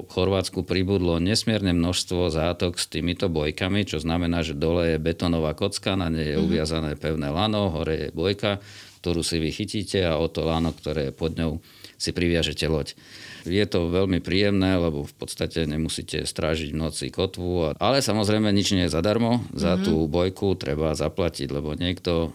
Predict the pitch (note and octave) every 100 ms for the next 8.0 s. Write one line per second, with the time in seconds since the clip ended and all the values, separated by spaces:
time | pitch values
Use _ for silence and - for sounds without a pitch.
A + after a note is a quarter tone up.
0 | - - - D#2 C#2+ B1 - G#2 G#2 F#2+
1 | F2 - D#2+ D2+ B1+ C2+ - A#1+ F2 G2
2 | E2 - - - - D#2 F#2 E2 D#2 D2
3 | - - - C#2 C2+ F#2 G2+ F2 D#2+ D2
4 | E2 D2+ - D2+ - - D2 - B1+ C2+
5 | - B1+ B1+ C2 B1 - C2+ C#2+ - C#2+
6 | - - - - - F#3+ B3 B3 G3+ -
7 | F#3+ F#3 D#3 - E3 - - D#3 D#3 D#3+